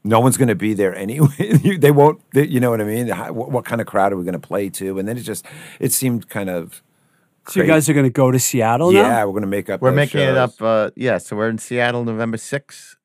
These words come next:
Speaker 3: November fifth, rather.
Speaker 2: Did Chris Porter, by any chance, have anything to do with you guys playing there?
Speaker 3: He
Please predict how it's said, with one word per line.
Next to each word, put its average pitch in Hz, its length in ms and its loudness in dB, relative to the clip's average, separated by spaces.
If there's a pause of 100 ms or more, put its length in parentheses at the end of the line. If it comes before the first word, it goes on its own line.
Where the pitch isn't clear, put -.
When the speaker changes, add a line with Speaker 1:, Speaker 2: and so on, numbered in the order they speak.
Speaker 3:
November 135 340 2
fifth, - 640 -4
rather. 196 160 2
Speaker 2:
Did - 100 -4
Chris 269 240 2
Porter, 247 480 4
by 262 180 0
any 269 140 0
chance, 277 320 -4
have 247 220 0
anything 254 360 -2
to 254 100 0
do 262 160 -2
with 254 120 0
you 247 100 0
guys 247 240 0
playing 254 360 -2
there? 262 300 -6 (220)
Speaker 3:
He 147 300 -4